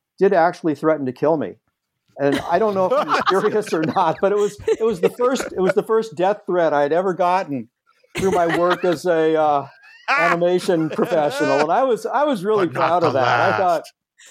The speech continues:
Speaker 1: "That's right. Yo, Joe, you know, bring it on." Um,
Speaker 3: <laughs> What was, what was the source of this, uh, this problem?
Speaker 1: <laughs> uh, I think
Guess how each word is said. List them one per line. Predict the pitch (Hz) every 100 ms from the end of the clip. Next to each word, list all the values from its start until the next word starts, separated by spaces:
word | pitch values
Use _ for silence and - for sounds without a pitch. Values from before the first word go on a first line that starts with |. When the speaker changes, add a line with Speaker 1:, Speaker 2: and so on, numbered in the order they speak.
| _ -
Speaker 1:
"That's | 233 -
right. | 170 170 139
Yo, | 113 185 240
Joe, | 156 165 175 127 104
you | 127 151
know, | 185 196 190 _ _ _ -
bring | 196 226
it | 202
on." | 180 165 127 104 254 _ _ -
Um, | 160 170 160 160 160 156 156 156
Speaker 3:
<laughs> | _ _
What | - 226
was, | 247 254 151 - -
what | 202
was | 247
the | 190
source | 202 226 233 -
of | 180
this, | 190 185
uh, | 196 180 175
this | 175 -
problem? | - 180 269 - 135 98 _ 392 -
Speaker 1:
<laughs> | - 508 480
uh, | 170 185 190 180 180 170 -
I | 180 208 202
think | - _ 208 214 208